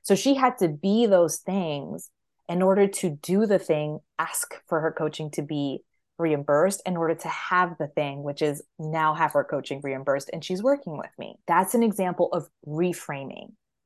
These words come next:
You build awareness, you do interpretation versus fact, and then you go, "Okay, in order to overcome this, who would I need to be?" And after you identify those identities of who you need to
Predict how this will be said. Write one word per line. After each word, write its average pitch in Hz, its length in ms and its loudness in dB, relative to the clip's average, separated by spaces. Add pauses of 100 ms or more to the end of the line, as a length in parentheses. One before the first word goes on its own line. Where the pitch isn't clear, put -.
(140)
You 170 100 -2
build 170 320 4
awareness, 165 840 0
you 165 60 -4
do 151 160 -6
interpretation 147 720 -8
versus 233 380 -6
fact, 202 440 -6 (320)
and 175 140 0
then 175 100 -2
you 170 80 0
go, 156 280 2
"Okay, 170 360 -2
in 151 140 -4
order 196 220 0
to 226 160 -4
overcome 170 500 -4
this, 147 240 -4
who 180 120 -4
would 214 140 -4
I 220 100 -4
need 180 200 -6
to 147 160 -10 (140)
be?" 127 240 -8 (460)
And 156 160 -8
after 190 260 0
you 208 120 2
identify 190 640 0
those 175 360 4
identities 156 760 0
of 139 80 -6
who 208 120 2
you 196 160 2
need 165 180 -8
to - 100 -10